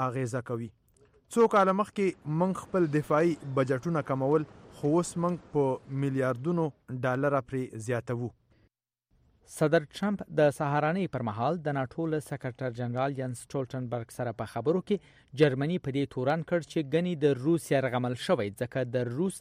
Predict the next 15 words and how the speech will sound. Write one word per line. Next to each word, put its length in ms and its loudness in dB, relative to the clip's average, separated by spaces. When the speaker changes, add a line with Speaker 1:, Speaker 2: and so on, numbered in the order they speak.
Speaker 2:
د 80 -2
انرژۍ 480 -2
کمپنۍ 360 -4
ګاز 320 -2
پروم 300 0
ته 80 2
یې 80 -2
اجازه 340 0
ورکړې 400 -2
چې 160 -2
د 40 0
جرمني 420 0
له 60 2
اوبو 260 2
نه 40 2